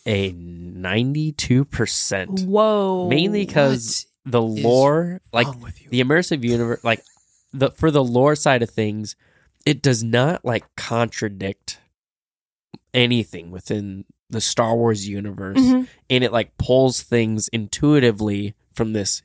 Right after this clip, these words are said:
Speaker 1: huge galaxy that I think work well.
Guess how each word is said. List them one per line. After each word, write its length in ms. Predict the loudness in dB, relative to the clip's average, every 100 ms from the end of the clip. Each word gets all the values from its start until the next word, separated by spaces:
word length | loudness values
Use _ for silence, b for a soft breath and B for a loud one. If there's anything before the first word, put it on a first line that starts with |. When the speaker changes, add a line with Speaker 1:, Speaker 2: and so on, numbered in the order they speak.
| _
Speaker 1:
huge 480 | -4 2 2 2
galaxy 580 | -2 0 0 -4 -6 -6
that 200 | -4 -6 -6
I 80 | -4
think 260 | -2 -2
work 320 | -4 -2 -2 -2 -10
well. 300 | -6 -4 -4